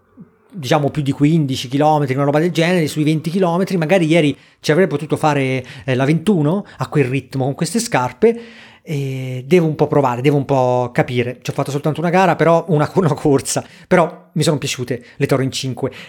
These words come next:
Le Scalante Racer sono la loro versione, diciamo, molto, molto estrema, sono da, da gara. Ci ho fatto una corsa lenta l'altro giorno e sì, le ho sentite, eh, parecchio più, un po' più dure,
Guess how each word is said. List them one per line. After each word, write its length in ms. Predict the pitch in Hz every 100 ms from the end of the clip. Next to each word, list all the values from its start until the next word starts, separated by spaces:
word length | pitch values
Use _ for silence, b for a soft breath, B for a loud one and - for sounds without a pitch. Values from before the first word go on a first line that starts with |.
| B
Le 240 | 180 294
Scalante 460 | - 175 214 - 185
Racer 400 | 240 240 240 208
sono 260 | 175 175
la 140 | 160 139
loro 200 | 170 165
versione, 640 | 139 - - 156 147 143
diciamo, 260 | 135 143 139
molto, 400 | 151 233 165 143
molto 220 | 131 147
estrema, 600 | 165 151 135 131 196 220
sono 240 | 135 123 120
da, 540 | 127 123 123 123 127
da 400 | 131 123 131 139
gara. 420 | 139 143 131 160 b b b -
Ci 120 | -
ho 80 | 294
fatto 500 | - 196 175 175 160
una 260 | 165 185 156
corsa 320 | 170 170 151
lenta 280 | 151 160 135
l'altro 260 | 143 233
giorno 560 | 180 185 185 185 208 190 b b b
e 260 | 175 175
sì, 280 | - 196 139
le 80 | 156
ho 40 |
sentite, 840 | - 156 - 156 143 147 - _ _ _ _
eh, 300 | 98 98 98
parecchio 400 | - 135 156 156
più, 200 | 127 139 135 135 B
un 80 | 147
po' 100 | 131
più 160 | 139
dure, 600 | 127 202 196 226 247 -